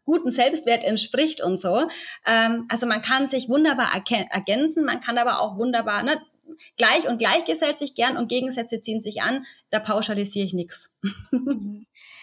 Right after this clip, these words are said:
Speaker 2: Wow, das ist so unfassbar mindblowing jetzt. Wir haben ja nur, nur eine Stunde gequatscht und,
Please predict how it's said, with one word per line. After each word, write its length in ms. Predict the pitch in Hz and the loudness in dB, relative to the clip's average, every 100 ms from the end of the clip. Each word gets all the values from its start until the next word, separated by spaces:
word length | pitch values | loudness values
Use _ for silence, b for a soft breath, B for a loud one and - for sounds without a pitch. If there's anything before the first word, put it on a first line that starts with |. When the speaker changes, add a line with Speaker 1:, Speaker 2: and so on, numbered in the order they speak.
| B | B
Speaker 2:
Wow, 200 | 262 294 | 0 2
das 160 | 285 277 | 0 -6
ist 160 | 277 | -8
so 120 | - - | -6 -4
unfassbar 580 | 415 453 339 330 294 | -6 -4 -4 -4 -2
mindblowing 680 | 254 247 269 294 285 269 240 | -2 0 -2 -2 -2 -2 -2
jetzt. 260 | 220 220 - | -4 -6 -2
Wir 80 | 233 | -2
haben 120 | 262 | 0
ja 80 | 269 | 0
nur, 320 | 269 262 254 | 0 0 0
nur 220 | 240 247 359 | 0 0 0
eine 120 | 392 | -4
Stunde 440 | - - 349 480 | -6 -4 -4 -4
gequatscht 720 | 214 208 - 196 208 - - | -6 -10 -8 -8 -6 -10 -10
und, 340 | - 233 226 | -6 -4 -4